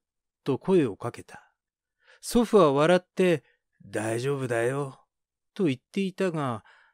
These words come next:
無理をしているのは明らかだった。自宅に戻る道中、「おじいちゃん心配ね」。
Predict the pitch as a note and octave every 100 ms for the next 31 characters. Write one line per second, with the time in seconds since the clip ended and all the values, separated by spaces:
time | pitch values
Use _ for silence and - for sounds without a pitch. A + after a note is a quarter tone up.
0 | _ _ _ _ C3+ C3+ D#3+ D#3 A2 -
1 | C3 A#2+ C3 D3+ A#2 F#2+ G2 - C#3+ D3
2 | A#2+ - _ - - - _ _ _ _
3 | _ _ _ _ - A#2 C3+ E3+ D#3+ F3
4 | E3+ E3 F3 D#3 C#3 D#3+ - C3 A#2+ G#2
5 | _ _ _ _ _ _ _ _ _ _
6 | _ _ - C3+ B2 D3+ - A#2 F#2+ -
7 | - D3+ E3 D#3+ D#3+ E3+ C#3